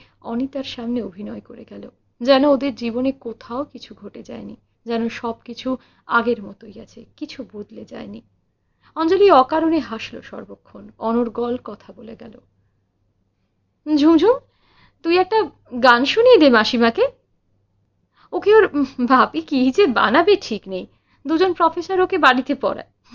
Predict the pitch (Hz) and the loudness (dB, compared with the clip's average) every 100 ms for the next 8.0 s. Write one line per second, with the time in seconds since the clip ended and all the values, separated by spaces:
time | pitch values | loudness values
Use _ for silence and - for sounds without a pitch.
0 | 254 240 - - 370 427 269 220 277 262 | 0 0 0 -6 -6 -2 -2 -2 0 -2
1 | - - 240 294 403 392 _ _ _ _ | -4 -8 -4 0 0 0 _ _ _ _
2 | _ _ _ _ _ 233 226 - 269 269 | _ _ _ _ _ -12 -12 -12 -14 -12
3 | 254 - - 208 - _ _ _ _ _ | -14 -14 -10 -10 -10 _ _ _ _ _
4 | _ - 247 311 302 349 311 - 247 254 | _ -16 -4 0 2 2 0 -2 0 0
5 | - 233 240 269 269 _ 233 233 233 208 | -4 -8 -2 -2 -2 _ -12 -12 -12 -18
6 | 202 202 214 226 208 220 247 _ _ _ | -12 -10 -10 -12 -20 -20 -20 _ _ _
7 | _ _ _ _ - 294 285 349 - | _ _ _ _ -8 -2 2 2 0